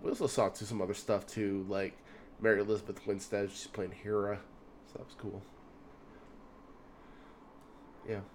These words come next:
I don't know. This, this looks good. I,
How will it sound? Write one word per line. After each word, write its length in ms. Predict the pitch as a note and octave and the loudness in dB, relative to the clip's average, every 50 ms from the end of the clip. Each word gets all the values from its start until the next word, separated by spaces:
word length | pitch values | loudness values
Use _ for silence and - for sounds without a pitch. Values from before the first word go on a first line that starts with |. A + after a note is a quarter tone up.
| - - - - - - - | -18 -20 -18 -18 -12 -4 2
I 60 | - | 4
don't 80 | F3 C#3 | 6 6
know. 220 | B2 G2+ - - - - - - - | 6 4 2 -2 -8 -14 -18 -8 -4
This, 300 | F3 F3+ F3+ - - - - - - - | -2 -2 -2 -2 -6 -8 -12 -14 -8 -2
this 160 | D3 D#3+ - F#3 | -2 -2 0 0
looks 160 | D#3 - - - - - - | -2 -2 -4 -14 -16 -10 -2
good. 400 | - A#2 G#2+ G#2+ A2 A2 A2 - - - - - - - - - - - - - | 4 8 8 10 10 8 6 4 -8 -14 -18 -18 -18 -18 -18 -18 -18 -18 -6 0
I, 440 | - G2+ G#2 G#2 G#2 G#2 G#2 - - | 4 6 6 8 8 6 4 2 -2